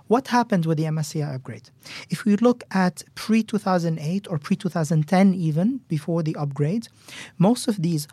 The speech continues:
foreign institutional investors, who again constitute forty to sixty percent of daily trading,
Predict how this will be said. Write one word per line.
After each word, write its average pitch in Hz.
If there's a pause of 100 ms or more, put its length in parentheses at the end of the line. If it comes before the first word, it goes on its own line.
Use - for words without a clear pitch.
foreign 233
institutional 180
investors, 147 (160)
who 208
again 185
constitute 208
forty 208
to 208
sixty 214
percent 170
of 156
daily 160
trading, 156